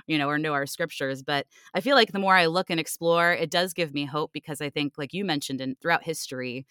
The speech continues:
um, you know, these, these are not new challenges or new things. Maybe, like, new mediums are, you know,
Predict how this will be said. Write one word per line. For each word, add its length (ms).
um, 420
you 100
know, 60
these, 360
these 160
are 40
not 220
new 160
challenges 640
or 80
new 280
things. 500
Maybe, 260
like, 180
new 220
mediums 680
are, 260
you 100
know, 180